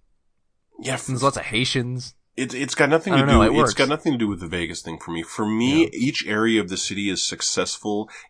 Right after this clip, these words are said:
Speaker 1: in how it evokes certain cyberpunk imagery from cinema over the years that I've seen. And I know
Speaker 2: Yeah.
Speaker 1: that this game is, is, is hugely,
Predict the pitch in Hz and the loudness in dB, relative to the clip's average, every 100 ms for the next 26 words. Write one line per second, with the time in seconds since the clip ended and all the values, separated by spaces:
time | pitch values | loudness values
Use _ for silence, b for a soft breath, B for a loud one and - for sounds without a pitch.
0 | - 101 - 101 104 107 101 82 92 92 | -8 -8 -2 0 2 0 -2 -4 -4 -4
1 | - - - 95 95 92 87 82 b b | -4 -4 -4 -6 -6 -8 -8 -8 b b
2 | b - - 101 98 104 107 95 - 95 | b -8 -2 0 0 -2 -4 -4 -6 -6
3 | 92 92 87 87 - 90 85 76 69 62 | -4 -6 -6 -8 -6 -6 -6 -6 -6 -8
4 | 71 73 73 - 69 - - - - B | -10 -10 -10 -10 -10 -8 -10 -12 -18 B
5 | B - 120 123 180 180 143 - 120 104 | B 0 4 4 4 2 -4 0 2 2
6 | 95 85 - 101 90 92 139 _ 110 107 | 0 -4 -6 -8 -10 -14 -20 _ -2 -2
7 | - - - 196 202 160 - 117 104 95 | -2 -6 -10 -10 -8 -6 -4 -2 -2 -2
8 | 90 | -6